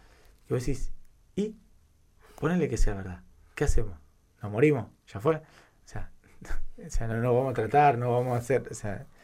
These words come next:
supongamos que el virus es fals-, es una creación y supongamos que fue lanzado con mala intención. Hay que hacer algo igual, o sea, no, no, no puedes invocar a "yo no le creo"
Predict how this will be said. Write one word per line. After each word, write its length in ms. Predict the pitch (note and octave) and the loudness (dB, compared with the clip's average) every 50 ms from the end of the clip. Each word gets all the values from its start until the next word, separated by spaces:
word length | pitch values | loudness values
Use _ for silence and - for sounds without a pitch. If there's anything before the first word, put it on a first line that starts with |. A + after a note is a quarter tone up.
| - - - _ | -20 -20 -20 _
supongamos 560 | _ - - A#2 - C3 E3 G#3+ B3 A#3 - - | _ -14 -10 -2 -2 0 2 4 4 2 2 0
que 100 | - B2+ | 0 -2
el 80 | A#2 A#2 | 0 0
virus 320 | B2+ B2 A#2+ A2+ G#2 A2+ | 0 0 0 -2 -2 -4
es 200 | A2 G#2 - - | -6 -6 -6 -6
fals-, 400 | - A2 G#2+ G#2 G#2 - - - | -4 -4 -4 -4 -6 -10 -10 -4
es 260 | - A2+ G#2+ - - | -4 -4 -2 -2 -4
una 240 | A#2 A2 G2+ G2 - - - | -6 -6 -8 -10 -12 -12 -4
creación 600 | - A2 G#2+ G#2 G#2 - D3 D3+ D#3+ E3+ F3 F3 | 0 0 2 2 0 0 4 6 8 8 6 6
y 60 | D#3+ A#2+ | 2 -2
supongamos 500 | - A2+ - A2 G#2+ A#2 C3+ D3+ C#3 A#2 | -4 -6 -8 -6 -4 -2 -2 -2 -2 -2
que 260 | - A2 G#2 G2+ - - _ - - - - _ | 2 0 0 0 0 -12 _ -20 -20 -20 -20 _
fue 220 | - - C3+ B2+ B2+ | -8 -4 -2 0 0
lanzado 480 | A#2+ G#2+ G#2+ G2 - C#3 C3+ C3 A#2+ | 0 -2 0 8 8 8 8 8 4
con 220 | - A2 G#2+ G#2+ A2+ | 0 -4 -6 -4 -4
mala 180 | A2 G#2+ G#2+ | -4 -4 -4
intención. 600 | G#2+ A2 G#2+ G#2+ G#2+ G#2 G2+ - A2+ G#2 G2 G2 - - - - - _ - _ _ - - - - - - _ _ _ _ _ _ _ _ _ _ _ _ _ _ _ _ - _ _ _ _ _ _ _ | -4 -6 -4 -6 -6 -6 -4 -4 -4 -4 -4 -4 -8 -16 -20 -20 -20 _ -20 _ _ -20 -20 -20 -20 -20 -20 _ _ _ _ _ _ _ _ _ _ _ _ _ _ _ _ -20 _ _ _ _ _ _ _
Hay 140 | - A2+ A2 | -10 -10 -8
que 120 | - - | -4 -2
hacer 180 | - - A#2 C#3 | 2 4 4 4
algo 240 | G3+ G#3 F3 C3 B2+ | 4 4 4 4 4
igual, 340 | A2 G#2 G#2+ G2+ G2+ F#2+ - _ - | 4 4 2 0 -4 -8 -12 _ -20
o 40 | - | -20
sea, 200 | - - F#2 F2+ | -16 -12 -10 -10
no, 200 | F#2+ G#2+ G#2 G#2 A2 | -8 -8 -8 -8 -8
no, 220 | - A#2 A2+ - - - - - F2 - - _ _ _ _ _ _ _ _ _ _ | -8 -8 -8 -8 -10 -12 -12 -14 -16 -18 -20 _ _ _ _ _ _ _ _ _ _
no 140 | G#2+ G2 F2+ | -12 -10 0
puedes 180 | F#2 D#3+ D3+ D3+ | 2 2 2 2
invocar 380 | C3 G2+ G#2 G#2 A2+ A2 G#2+ | -2 -4 -2 -2 -2 -4 -4
a 320 | G2 F#2+ F#2 - - - - A2+ | -6 -8 -8 -10 -12 -14 -16 -16
"yo 220 | - - - C3 B2 | -14 -8 -8 -6 -4
no 80 | A#2+ A2+ | -2 -2
le 140 | A2 G#2+ | -2 2
creo" 340 | - C3+ D#3+ E3 E3 D3+ D3 | 4 6 8 8 6 6 4